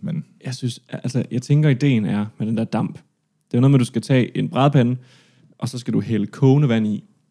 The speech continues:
Speaker 1: Ja.
Speaker 2: Og så skal du samtidig med, at du hælder det kogende vand i, altså ovnen er varm i forvejen,
Speaker 1: Ja.
Speaker 2: så skal du, øh, sætte æbleskiverne ind.
Speaker 1: Ja.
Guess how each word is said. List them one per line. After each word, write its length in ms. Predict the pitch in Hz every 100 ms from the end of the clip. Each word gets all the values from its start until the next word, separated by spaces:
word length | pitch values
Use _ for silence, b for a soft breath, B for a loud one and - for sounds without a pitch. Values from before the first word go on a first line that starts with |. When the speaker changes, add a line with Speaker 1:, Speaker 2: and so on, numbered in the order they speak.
| -
Speaker 1:
Ja. 80 | 101 98 -
Speaker 2:
Og 120 | 120
så 80 | 123
skal 180 | 120
du 80 | 104
samtidig 440 | 98 113 123 107 101
med, 80 |
at 80 | 101
du 60 | 107
hælder 140 | 104
det 80 | 147
kogende 220 | 123 117
vand 120 | 107
i, 60 | 104
altså 160 | 107 -
ovnen 260 | 123 107
er 40 | 113
varm 240 | 110 107
i 20 |
forvejen, 420 | - 120 117 110 -
Speaker 1:
Ja. 100 | 98 B B B _
Speaker 2:
så 140 | 127
skal 160 | - 107
du, 200 | 101 95
øh, 360 | 87 87 - - _ _ _ _ _ _ _ _ _ -
sætte 180 | 107 104
æbleskiverne 320 | 104 - 92
ind. 100 | 90 - _
Speaker 1:
Ja. 100 | -